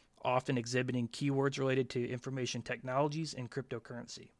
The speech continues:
Microsoft's keen observations reveal the relentless evolution of Star Blizzard's evasion techniques. They've adopted server-side scripts to foil automated scans, transitioning away from captcha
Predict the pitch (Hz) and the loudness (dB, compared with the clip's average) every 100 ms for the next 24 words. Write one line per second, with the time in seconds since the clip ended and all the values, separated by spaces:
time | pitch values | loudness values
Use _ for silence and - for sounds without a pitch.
0 | _ _ _ - 127 139 143 - 160 143 | _ _ _ -10 2 4 4 4 4 2
1 | - - 143 165 147 147 175 131 127 120 | 0 -2 0 4 4 4 2 0 0 0
2 | 139 135 123 117 127 117 113 117 120 - | -2 -2 -4 -2 -2 -2 -4 -4 -4 -2
3 | 139 151 - 131 131 131 123 127 110 - | -2 -2 0 0 2 0 0 -2 -2 -2
4 | 123 117 123 120 120 123 113 117 113 117 | 0 0 0 0 -2 -2 -4 -6 -4 -4
5 | 110 113 120 110 107 107 - - _ - | -4 -4 -6 -6 -10 -12 -16 -18 _ -20
6 | _ _ _ 135 123 123 113 113 123 123 | _ _ _ -2 0 0 -4 -2 -2 -2
7 | 120 - 117 135 139 - 131 117 - 127 | -4 -2 -2 0 -2 2 2 2 0 0
8 | 135 - - 110 - - 120 120 - 123 | 0 -2 -4 -4 -4 -4 0 0 0 0
9 | 120 120 117 110 - - 123 139 180 - | 0 0 -4 -4 -6 -6 -4 -4 -4 -6
10 | - - - _ - 143 123 135 127 135 | -14 -20 -20 _ 0 2 4 4 4 2
11 | 127 120 120 123 - 113 107 120 123 - | 2 0 0 0 -2 -6 -6 -6 -6 -2
12 | 165 175 | -2 -2